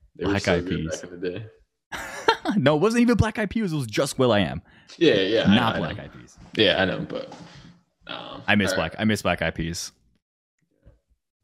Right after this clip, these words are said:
Speaker 1: Number two, I got, um,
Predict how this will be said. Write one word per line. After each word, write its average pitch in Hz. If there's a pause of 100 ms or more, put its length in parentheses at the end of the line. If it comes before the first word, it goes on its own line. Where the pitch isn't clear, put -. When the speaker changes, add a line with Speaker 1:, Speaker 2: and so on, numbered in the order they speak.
(360)
Speaker 1:
Number 107
two, 107
I 87
got, 85 (100)
um, 87